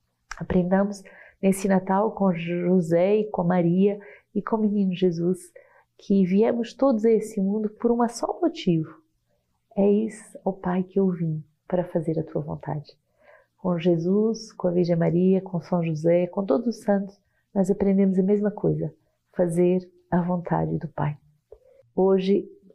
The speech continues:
leitura patrística, um pequeno versículo que diz assim: "Nenhum homem viu a Deus, nem o conheceu,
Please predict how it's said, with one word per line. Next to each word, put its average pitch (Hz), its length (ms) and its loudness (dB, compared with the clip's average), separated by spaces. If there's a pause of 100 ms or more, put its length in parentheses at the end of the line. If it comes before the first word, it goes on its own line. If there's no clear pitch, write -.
leitura 185 380 2
patrística, 185 580 -2
um 175 220 2
pequeno 196 680 0
versículo 185 540 0
que - 100 -14
diz 175 200 2
assim: 170 320 0
"Nenhum 247 240 0
homem 262 320 2
viu 190 200 4
a 185 60 4
Deus, 165 480 0
nem 208 140 4
o 208 60 4
conheceu, 180 720 0